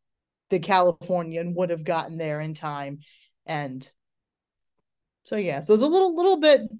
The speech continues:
hypothesis and whatnot. But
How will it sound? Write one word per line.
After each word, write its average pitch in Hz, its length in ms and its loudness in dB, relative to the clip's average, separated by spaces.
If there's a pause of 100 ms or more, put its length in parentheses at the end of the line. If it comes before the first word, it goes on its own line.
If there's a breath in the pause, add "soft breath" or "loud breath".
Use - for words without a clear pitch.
(160)
hypothesis 180 800 -2
and 175 140 -4
whatnot. 151 460 -4 (720 soft breath)
But 170 340 4